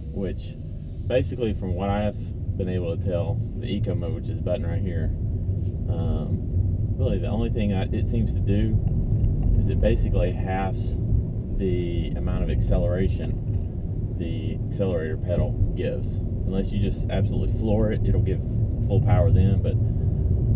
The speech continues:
pretty much the other eighty percent of that range is just halved, um, compared to what you would normally get with the eco mode off, which eco mode does help you, um, as far as the range goes.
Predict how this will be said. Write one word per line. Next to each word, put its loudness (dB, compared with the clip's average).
pretty 6
much 8
the 6
other 4
eighty 6
percent 4
of -2
that 0
range 2
is 4
just 0
halved, -2
um, -4
compared -2
to 0
what -2
you -4
would -2
normally -2
get -2
with -4
the -4
eco -4
mode -2
off, -2
which -2
eco 0
mode 0
does 2
help 0
you, 2
um, -2
as 0
far 2
as 4
the 6
range 8
goes. 2